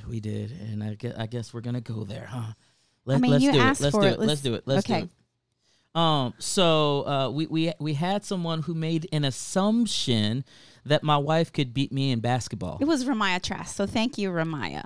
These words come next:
Speaker 1: So, so Ramaya, I'm not exactly sure how to take that because, you know, your boy is an athlete from way back. My wife is as well, but, you know, basketball is my favorite sport.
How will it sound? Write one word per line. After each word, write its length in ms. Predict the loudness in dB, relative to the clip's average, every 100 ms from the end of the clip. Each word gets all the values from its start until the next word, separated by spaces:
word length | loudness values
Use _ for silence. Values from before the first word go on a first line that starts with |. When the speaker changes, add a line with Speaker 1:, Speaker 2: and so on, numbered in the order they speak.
| -6
Speaker 1:
So, 520 | 0 4 4 2 0
so 220 | -2 -2 2
Ramaya, 400 | 4 6 4 4
I'm 460 | 2 2 0 -4 0
not 260 | 2 2
exactly 580 | 0 2 2 2 2 -2
sure 800 | -2 -4 -2 2 2 2 0 -4 -10 _ _ _ -10
how 420 | 2 6 6 6
to 220 | 0 -2
take 420 | -2 -2 -2 -2
that 240 | 0 0 0
because, 420 | -4 -2 -2 0
you 120 | -2
know, 480 | 2 4 4 4 0 -4 -10 2
your 180 | 2
boy 380 | 4 4 4 2 4
is 220 | 4 4
an 140 | -2 -4
athlete 600 | -2 -2 -2 2 2 0
from 280 | -2 -2 0
way 440 | 2 4 4 2 0
back. 440 | 0 0 0 -2 _ _
My 200 | 2 4
wife 400 | 4 4 2 0 2
is 260 | 2 4
as 260 | 2 0 0
well, 480 | 2 4 4 0 -4 -20 -6 0
but, 180 | 0 2
you 80 |
know, 140 | 2 2
basketball 880 | 2 0 0 -2 0 0 0 0 2
is 240 | 2 2
my 200 | 0 -2
favorite 580 | -2 -4 0 0 -2 -6
sport. 460 | -8 -6 -4 -4